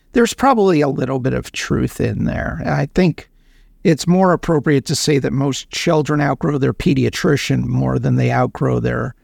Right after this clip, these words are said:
their asthma, because we know that many children have asthma. It seems to get better during the adolescent period, particularly in boys. But then in early adulthood, often in the setting of a respiratory infection,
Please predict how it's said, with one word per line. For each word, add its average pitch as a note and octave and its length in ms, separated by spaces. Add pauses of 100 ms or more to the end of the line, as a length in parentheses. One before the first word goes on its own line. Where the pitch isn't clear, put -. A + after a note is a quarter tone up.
(360)
their D#3 180
asthma, C#3+ 560
because D3 320
we E3 160
know D#3+ 320
that C#3 280
many C#3+ 420
children B2+ 720 (280)
have D3+ 300
asthma. C3 540
It B2 140
seems C3 320
to D3+ 80
get C3 240
better B2 300
during C3 300
the C3 120
adolescent B2 640
period, A#2+ 400
particularly B2 600
in A#2 140
boys. A#2 600 (340)
But G3+ 160
then G#3 220
in E3 100
early D3 380
adulthood, C3 580
often B2+ 380
in B2 80
the A#2+ 120
setting B2 440
of B2 100
a B2+ 140
respiratory C3 760
infection, B2+ 760